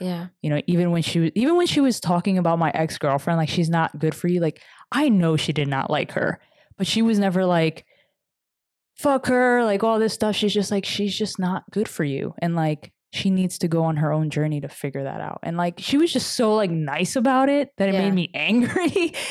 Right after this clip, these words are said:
Speaker 2: but I, I appreciated that
Speaker 1: Yeah.
Speaker 2: 'cause she didn't have to say all those things in order to get, like, the love across.
Speaker 1: Yeah.
Speaker 2: Um, and I'm so grateful, um, to have had her in my life,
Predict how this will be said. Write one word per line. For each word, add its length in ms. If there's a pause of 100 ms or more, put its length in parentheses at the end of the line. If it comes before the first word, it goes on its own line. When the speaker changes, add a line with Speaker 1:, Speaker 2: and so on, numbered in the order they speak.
(200)
Speaker 2:
but 140
I, 180
I 80
appreciated 800
that 240
Speaker 1:
Yeah. 80
Speaker 2:
'cause 200
she 140
didn't 200
have 220
to 80
say 360
all 120
those 220
things 300
in 100
order 240
to 100
get, 320
like, 200
the 80
love 240
across. 640 (340)
Speaker 1:
Yeah. 300
Speaker 2:
Um, 500 (1300)
and 640 (960)
I'm 140
so 600
grateful, 720 (140)
um, 580 (800)
to 80
have 260
had 220
her 100
in 80
my 140
life, 540